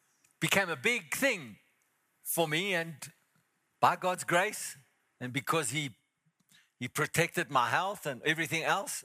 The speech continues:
I was able to accomplish that. So now I don't have a choke point about stuff like that anymore.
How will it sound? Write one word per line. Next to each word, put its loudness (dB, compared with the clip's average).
I 6
was -4
able 0
to -2
accomplish 0
that. -4
So -2
now 4
I 0
don't -4
have 2
a -2
choke 2
point 0
about 2
stuff 0
like 2
that 0
anymore. -8